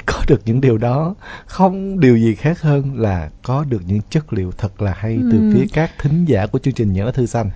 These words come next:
Speaker 2: Chương trình của mình á, có hai ngày, đó là ngày hai mươi tám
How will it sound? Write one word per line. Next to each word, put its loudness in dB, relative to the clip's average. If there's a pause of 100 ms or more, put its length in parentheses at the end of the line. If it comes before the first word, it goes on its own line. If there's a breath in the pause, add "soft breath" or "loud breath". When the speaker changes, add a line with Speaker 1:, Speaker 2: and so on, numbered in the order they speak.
Speaker 2:
Chương 6
trình 2
của 0
mình 0
á, 0
có -2
hai 2
ngày, 2 (160)
đó -4
là -2
ngày -4
hai -4
mươi 2 (100)
tám -2